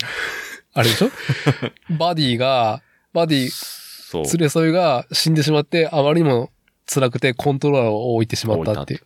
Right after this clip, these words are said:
Speaker 2: 置いた。で、そのまま、あの、時間が経ってしまったっていうね。
Speaker 1: <laughs> は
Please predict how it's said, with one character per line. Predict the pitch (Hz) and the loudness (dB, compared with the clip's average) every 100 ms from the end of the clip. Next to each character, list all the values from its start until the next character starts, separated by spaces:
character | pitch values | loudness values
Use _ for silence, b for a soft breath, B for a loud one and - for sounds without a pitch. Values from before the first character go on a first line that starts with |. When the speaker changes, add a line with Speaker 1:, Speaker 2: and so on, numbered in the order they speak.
| - | -20
Speaker 2:
置 | 104 | -20
い | 98 - | -20 -12
た。 | |
で、 | 113 | -6
そ | - | -4
の | 107 | 0
ま | 92 | 2
ま、 | 92 90 - | 2 2 0
あ | 80 | -2
の、 | 76 73 - - - _ _ _ - | -2 -4 -6 -14 -20 _ _ _ -8
時 | 85 | -4
間 | - 82 | -2 -2
が | 80 | -6
経 | |
っ | 78 | -6
て | - | -4
し | 80 | -4
ま | |
っ | 67 | -6
た | - | -10
っ | - | -12
て | - | -14
い | 60 | -12
う | |
ね。 | 139 - 175 - 254 - B B B B B B B _ _ _ | -10 -2 0 0 -2 -4 B B B B B B B _ _ _
Speaker 1:
<laughs> | - - - - - - - | 0 0 0 -8 -10 -10 -4
は | - 120 | -2 0